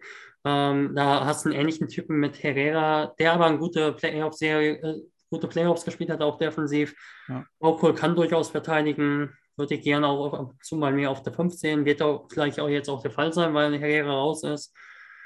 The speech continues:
Speaker 1: Hast auch Brandon Thomas, der einfach nicht mehr, der nimmt sich sein, der war nie ein richtig guter Verteidiger und nimmt sich jetzt oft seine Pausen. Taki Fa-,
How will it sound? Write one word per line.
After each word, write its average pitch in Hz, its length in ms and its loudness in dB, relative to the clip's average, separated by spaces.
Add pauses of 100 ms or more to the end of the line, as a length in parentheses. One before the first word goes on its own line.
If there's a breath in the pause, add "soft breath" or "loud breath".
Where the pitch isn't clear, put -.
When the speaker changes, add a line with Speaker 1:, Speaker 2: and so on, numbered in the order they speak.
(260 loud breath)
Speaker 1:
Hast 170 180 4
auch 165 180 6
Brandon 160 400 4
Thomas, 185 260 6
der 156 140 0
einfach 156 160 0
nicht 156 200 -2
mehr, 143 340 0
der 147 260 2
nimmt 170 180 0
sich 147 140 -8
sein, 147 240 0
der 143 80 4
war 151 140 4
nie 165 200 4
ein 156 320 -2
richtig 160 240 -2
guter 165 180 4
Verteidiger 151 520 4
und 143 100 4
nimmt 147 160 0
sich 147 160 -6
jetzt 135 180 -2
oft - 160 -6
seine 135 200 -2
Pausen. 151 580 0
Taki - 280 -8
Fa-, 147 340 0